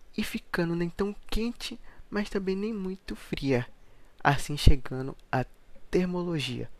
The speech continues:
que é o que estuda os fenômenos relacionados ao calor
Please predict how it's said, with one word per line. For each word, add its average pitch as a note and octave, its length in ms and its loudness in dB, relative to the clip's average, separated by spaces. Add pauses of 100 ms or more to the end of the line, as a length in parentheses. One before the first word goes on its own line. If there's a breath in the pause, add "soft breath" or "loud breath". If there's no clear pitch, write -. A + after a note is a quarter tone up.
(500 soft breath)
que - 120 -4
é G#3 60 0
o G3+ 120 -2 (140)
que B3 220 -2
estuda D#3+ 480 -4
os - 80 -10
fenômenos C3+ 680 -6
relacionados A#2 840 -4 (120)
ao A#2 120 2
calor C#3+ 420 -2